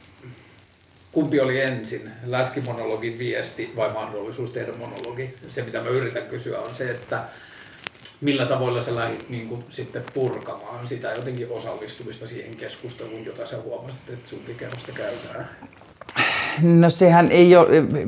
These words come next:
Speaker 2: tavallaan jälkikäteen siihen voisi rakentaa jonkun tommosen niinku narratiivin, mutta et silloin kun se tapahtui, niin se ei ollut yhtään noin selkeä tai tommonen
Speaker 1: Mm.
Speaker 2: tietoinen. Et siinä oli kyse siinä,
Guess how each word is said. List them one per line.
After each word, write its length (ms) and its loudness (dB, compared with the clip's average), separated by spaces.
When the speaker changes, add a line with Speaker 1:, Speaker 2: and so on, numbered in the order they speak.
Speaker 2:
tavallaan 580 10
jälkikäteen 720 8
siihen 360 2
voisi 200 4
rakentaa 500 6
jonkun 380 4
tommosen 300 4
niinku 160 4
narratiivin, 680 6
mutta 200 4
et 60 0
silloin 200 6
kun 40 -2
se 80 4
tapahtui, 560 6
niin 120 2
se 120 6
ei 100 12
ollut 160 10
yhtään 300 6
noin 120 6
selkeä 500 8
tai 180 6
tommonen 560 8
Speaker 1:
Mm. 100 -4
Speaker 2:
tietoinen. 640 10
Et 160 2
siinä 180 8
oli 80 8
kyse 300 8
siinä, 520 10